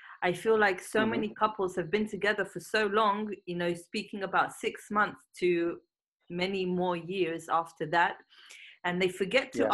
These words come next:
Speaker 1: ask each other or even know about each other the most deepest or even simplest parts of ourselves, you know, things that we went through in
Speaker 2: Mm.
Speaker 1: school, um, our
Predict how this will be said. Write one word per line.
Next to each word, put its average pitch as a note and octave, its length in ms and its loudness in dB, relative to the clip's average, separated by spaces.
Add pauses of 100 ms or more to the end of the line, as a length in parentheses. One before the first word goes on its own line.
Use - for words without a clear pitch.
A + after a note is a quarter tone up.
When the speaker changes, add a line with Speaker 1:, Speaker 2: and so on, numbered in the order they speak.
Speaker 1:
ask C4+ 220 -4
each G3+ 240 -8
other G3+ 640 2
or F#3+ 140 2
even G#3 280 -2
know G#3 200 2
about A3 260 2
each F3+ 240 -4
other G#3 340 2
the F3 100 -2
most F3+ 440 -4 (1800)
deepest B3 480 -2 (920)
or G3 100 -2
even C4 320 -2
simplest F3+ 680 -4 (100)
parts - 380 -2
of F3 120 -4
ourselves, E3 500 -4
you E3+ 100 -8
know, E3+ 260 -4
things G#3 200 -6
that G#3+ 120 -4
we F#3 80 -6
went F#3 300 -6
through - 180 2
in B3 140 0
Speaker 2:
Mm. A3+ 180 -6
Speaker 1:
school, B3 840 0 (680)
um, F3 760 6
our F3 320 4